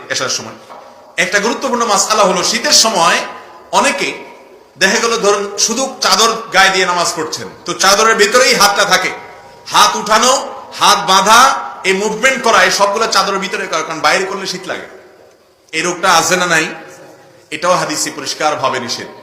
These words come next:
আপনি যদি এক কাপড়ে, যে কাপড়ে নামাজ পড়েন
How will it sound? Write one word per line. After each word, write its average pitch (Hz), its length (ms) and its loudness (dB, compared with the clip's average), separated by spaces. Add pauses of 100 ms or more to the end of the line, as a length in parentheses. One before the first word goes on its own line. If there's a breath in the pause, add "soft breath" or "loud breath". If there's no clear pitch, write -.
(720 soft breath)
আপনি 190 540 0 (1300)
যদি 180 180 0
এক 202 220 6
কাপড়ে, 202 260 0
যে 185 100 0
কাপড়ে 214 260 2
নামাজ 214 260 2
পড়েন 175 160 0